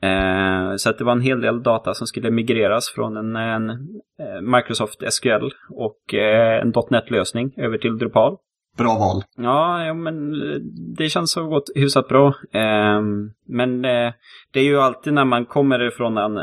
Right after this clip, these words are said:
Speaker 1: någon f-, lösning sedan tidigare så är det vissa saker där som är väldigt smidiga och blir lite krångligt i Drupal och det tar tid innan man hittar lösningar för det hela. En sak som jag lägger väldigt mycket tid på, det är, eh,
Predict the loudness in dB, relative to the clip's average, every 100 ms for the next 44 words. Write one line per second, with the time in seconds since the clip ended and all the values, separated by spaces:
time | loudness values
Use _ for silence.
0 | -8 -4 -2 -2 -4 -10 -18 -4 2 4
1 | 4 4 2 2 2 4 2 2 2 2
2 | 2 0 0 0 0 2 4 4 2 0
3 | 4 6 4 0 -2 0 0 0 -2 0
4 | 0 0 2 2 0 -6 -20 -20 _ 4
5 | 4 4 -4 -6 -2 0 0 0 -2 -2
6 | -2 0 2 0 0 0 0 4 6 6
7 | 4 2 0 0 0 0 -2 _ -2 0
8 | 0 -2 -2 -2 -4 0 2 2 0 -2
9 | -2 -4 -4 -4 -6 -6 -6 -6 -8 _
10 | _ 0 0 4 4 4 0 2 0 2
11 | 0 -2 -6 -4 0 2 0 -4 -6 -4
12 | 0 0 0 -6 -2 2 4 4 0 -6
13 | _ _ -2 2 4